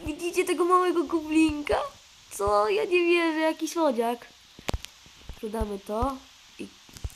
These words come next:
kupimy to. E no, gobliny to niezłe są, Dawid. Nawet niezłe. No i żyjcie mój śród. Śród, śród, śród.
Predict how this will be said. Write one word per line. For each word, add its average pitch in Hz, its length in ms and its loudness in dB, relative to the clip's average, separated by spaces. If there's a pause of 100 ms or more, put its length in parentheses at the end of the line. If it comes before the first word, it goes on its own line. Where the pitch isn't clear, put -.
(120)
kupimy 196 380 -8
to. 170 260 -12 (720)
E 208 300 2
no, 220 400 6 (680)
gobliny 220 580 0
to 220 160 4
niezłe 254 480 0
są, 202 180 -6
Dawid. 190 520 -2 (840)
Nawet 214 460 0
niezłe. 226 600 0 (1500)
No 208 160 -2
i 208 160 -2 (200)
żyjcie 233 460 0
mój 214 180 0
śród. 254 560 -4 (960)
Śród, - 440 -2 (360)
śród, - 320 -2 (300)
śród. 262 260 -8